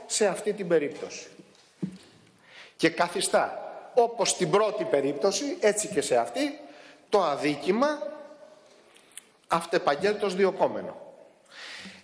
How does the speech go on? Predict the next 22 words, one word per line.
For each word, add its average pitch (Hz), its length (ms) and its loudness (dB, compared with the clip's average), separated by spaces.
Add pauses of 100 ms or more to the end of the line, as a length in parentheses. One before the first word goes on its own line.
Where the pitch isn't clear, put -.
(260)
Εάν 202 480 0 (180)
διαφωνούμε 170 920 2
επ' 156 220 2
αυτών 185 420 2
που 143 140 -2
λέω, 143 520 2 (560)
εάν 156 340 0
διαφωνούμε, 147 720 0 (180)
βλέπω, 143 300 2
κύριε 147 220 -2
Γιώκα, 147 420 -2 (220)
σ-, - 180 -16 (220)
κουνάτε 139 280 0
το 123 60 -6
κεφάλι 92 220 -2
σας. - 200 -14 (400)
Σας - 260 2
παρακαλώ, 147 540 2
επ' 185 220 2
αυτών 226 380 2
που 175 120 2
λέω, 147 460 2